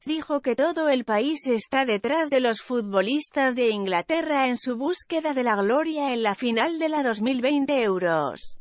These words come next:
William, quien es presidente de la Asociación de Fútbol, dijo que realmente no puede creer que esto esté sucediendo antes del partido decisivo contra Italia el domingo por la noche,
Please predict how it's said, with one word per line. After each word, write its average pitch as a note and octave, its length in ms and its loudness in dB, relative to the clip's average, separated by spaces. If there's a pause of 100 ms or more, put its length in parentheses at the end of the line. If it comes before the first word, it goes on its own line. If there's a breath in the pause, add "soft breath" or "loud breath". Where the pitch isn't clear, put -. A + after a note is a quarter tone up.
(680)
William, B3+ 840 0
quien C4 300 4
es C4 180 0
presidente A3+ 880 0
de A3 140 0
la G3+ 160 2
Asociación G#3+ 880 -2
de F3+ 160 -2
Fútbol, C4 680 0
dijo C#4 520 -4
que A#3 180 0
realmente C#4+ 760 2
no D4 160 0
puede C#4 420 0
creer B3+ 400 2
que A#3 280 2
esto D#4 280 -2
esté A3+ 400 0
sucediendo B3+ 840 -2
antes B3+ 440 2
del A#3 180 0
partido A#3 640 0
decisivo A#3 760 0
contra A3 360 -2
Italia C4 580 0
el A#3 120 0
domingo C#4 500 0
por B3+ 220 0
la G3+ 160 2
noche, G3 580 -2